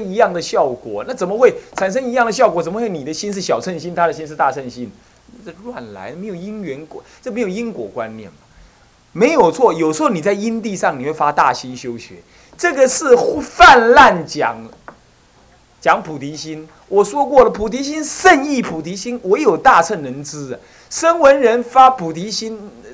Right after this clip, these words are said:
他就要变成大乘人了。因为菩提心绝对讲的是佛性，声闻人根本不知道佛性的东西啊。你怎么能够说声闻人跟菩萨学的是一样的教法呢？绝对不一样，绝对是不一样。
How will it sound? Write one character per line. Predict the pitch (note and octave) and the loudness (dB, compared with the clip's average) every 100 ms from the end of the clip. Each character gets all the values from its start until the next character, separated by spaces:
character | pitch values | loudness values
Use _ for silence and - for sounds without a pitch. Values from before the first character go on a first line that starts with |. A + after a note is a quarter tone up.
| - - | -20 -6
他 | F3+ A3 | 0 2
就 | G#3+ | 4
要 | |
变 | F3 - E3+ | 4 4 0
成 | C#3+ | 2
大 | D#3 | 0
乘 | C3+ C#3+ | 0 -4
人 | A2 E2+ E2+ | -8 -12 -18
了。 | - _ _ _ | -20 _ _ _
因 | - D#4 | -16 -2
为 | D4 - - - | 0 0 -2 -10
菩 | G3+ G3+ | -4 -2
提 | A#3 | -2
心 | C4 C#4+ C#4 | -4 -6 -6
绝 | - F#3 G3+ | -6 -2 -2
对 | C#4+ G#3 | -2 -4
讲 | D3+ A#2+ | -4 -6
的 | C#3+ | -8
是 | F3 | -14
佛 | B2 A2+ | -10 -8
性， | A#2+ D3 A#2 | -8 -10 -12
声 | - C#4 | -10 -4
闻 | A3+ | -4
人 | G#3+ | -4
根 | C#4 | -6
本 | A3 | -8
不 | E3 | -8
知 | D3 | -6
道 | D#3 | -4
佛 | A#2+ G#2+ | -4 -6
性 | A2 A#2+ | -12 -14
的 | G2+ | -16
东 | G2 | -18
西 | G2 - | -20 -20
啊。 | - _ _ | -20 _ _
你 | C4+ C#4+ | -8 -6
怎 | A3+ | -2
么 | |
能 | A#3+ | -2
够 | B3 | -2
说 | B3 | -6
声 | B3+ C4 B3 | -6 -6 -4
闻 | G#3 | -4
人 | G3+ | -4
跟 | G#3+ | -6
菩 | G#3 E3 | -6 -6
萨 | F3+ F3 | -4 -4
学 | - D3 | -4 -12
的 | |
是 | D3+ | -14
一 | D#3+ D#3+ | -12 -4
样 | B3 | -4
的 | F3 | -2
教 | D#3+ D3+ | 0 0
法 | A#2 G2 | 0 -6
呢？ | F2 G#2+ _ _ _ | -8 -18 _ _ _
绝 | - A#2 | -18 -14
对 | C#3 | -12
不 | A#2+ G2 | -14 -16
一 | - - | -20 -20
样， | - _ _ _ _ _ _ _ _ | -20 _ _ _ _ _ _ _ _
绝 | - A#2+ | -18 -14
对 | C#3+ | -14
是 | B2 | -16
不 | B2 G#2+ | -20 -20
一 | F2+ | -20
样。 | F2 | -20